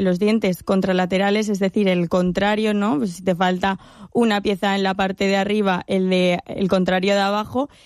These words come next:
se empieza a extruir, que llamamos nosotros, que es que se empieza como a venir hacia arriba,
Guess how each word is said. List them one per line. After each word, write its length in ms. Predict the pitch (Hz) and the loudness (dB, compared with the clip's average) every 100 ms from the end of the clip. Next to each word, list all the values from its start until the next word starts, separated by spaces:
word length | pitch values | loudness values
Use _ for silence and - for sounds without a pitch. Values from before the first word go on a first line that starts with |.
| _ | _
se 140 | - 240 | -4 0
empieza 580 | 233 233 226 214 262 277 | 0 0 -2 0 -2 0
a 140 | 226 | -2
extruir, 580 | 233 - - 208 226 226 | -2 -6 -4 -2 0 0
que 140 | 202 | 0
llamamos 420 | 196 185 185 190 190 | 0 0 0 0 0
nosotros, 480 | 185 233 226 196 | 0 0 0 -2
que 100 | - | -2
es 120 | 190 - | -4 0
que 200 | 220 - - - 190 | -4 -4 -14 -20 -8
se 140 | - | -2
empieza 600 | 220 202 226 220 226 196 | -2 0 0 0 -2 -2
como 600 | - 208 202 185 180 202 - - _ _ | -2 -2 0 0 0 -4 -10 -20 _ _
a 340 | 214 202 190 185 | 0 0 -2 -2
venir 360 | 196 190 202 | -2 0 0
hacia 260 | 214 - 226 | -2 0 -2
arriba, 540 | 220 247 247 247 381 | 0 0 0 0 -4